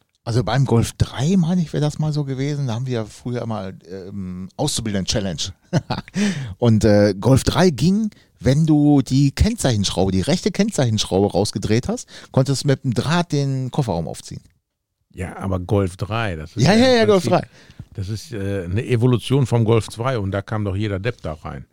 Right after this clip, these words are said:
Speaker 1: Ja, Golf drei, ja.
Speaker 2: Da kam jeder Depp da rein.
Speaker 1: Aber Golf drei hatte schon diese Türschlösser, wie wir sie heute kennen.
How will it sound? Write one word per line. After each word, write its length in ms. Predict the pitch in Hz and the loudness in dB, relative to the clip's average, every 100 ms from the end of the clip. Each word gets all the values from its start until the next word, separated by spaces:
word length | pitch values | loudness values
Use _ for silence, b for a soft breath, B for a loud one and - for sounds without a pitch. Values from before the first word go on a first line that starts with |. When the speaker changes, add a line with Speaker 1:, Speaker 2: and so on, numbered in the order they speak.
| _ _ _ _ _ 87 | _ _ _ _ _ -12
Speaker 1:
Ja, 360 | 80 82 90 117 | -4 0 2 4
Golf 260 | 101 110 - | 4 2 0
drei, 460 | - 101 113 127 | -4 0 2 4
ja. 500 | 90 71 78 82 78 - | 4 2 2 2 0 -4
Speaker 2:
Da 120 | 82 | -14
kam 240 | - 107 107 | -6 -2 -2
jeder 680 | 85 98 117 131 127 117 107 | 0 0 2 0 -4 -6 -6
Depp 420 | 92 101 98 - | -2 -2 -2 -2
da 160 | 92 | -2
rein. 320 | 85 80 71 65 | -2 -4 -6 -2
Speaker 1:
Aber 200 | 117 117 | 2 4
Golf 240 | 117 127 - | 4 4 2
drei 340 | - 127 165 | 2 4 4
hatte 280 | 131 - 147 | 4 2 2
schon 300 | - 131 131 | 2 0 2
diese 560 | 127 123 120 117 117 - - | 4 4 6 6 2 -2 0
Türschlösser, 760 | 156 165 - - 131 - 117 | 4 4 4 0 0 0 -2
wie 140 | 120 117 | -2 -2
wir 80 | 110 | 0
sie 100 | 107 | 0
heute 240 | 107 - | -2 -4
kennen. 300 | - 95 | -4 -6